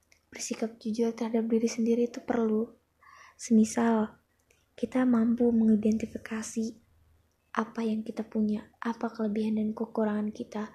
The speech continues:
Lalu abis itu kita mengakui, "Oh iya, kita punya kelebihan di sini. Oh iya, kita punya kekurangan di sini."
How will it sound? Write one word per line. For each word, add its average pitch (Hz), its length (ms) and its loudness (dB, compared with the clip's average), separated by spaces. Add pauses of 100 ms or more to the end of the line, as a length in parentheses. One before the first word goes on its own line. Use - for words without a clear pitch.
(520)
Lalu 226 320 2
abis 254 240 -4
itu 262 160 -10
kita 262 240 -4
mengakui, 262 720 -2 (320)
"Oh - 80 -4
iya, 233 640 0
kita 233 240 -6
punya 226 320 -4
kelebihan 220 400 0
di 220 80 0
sini. 214 480 -2 (480)
Oh 247 160 2
iya, 220 400 2
kita 220 240 -4
punya 220 240 2
kekurangan 214 480 0
di 214 80 2
sini." 208 480 -4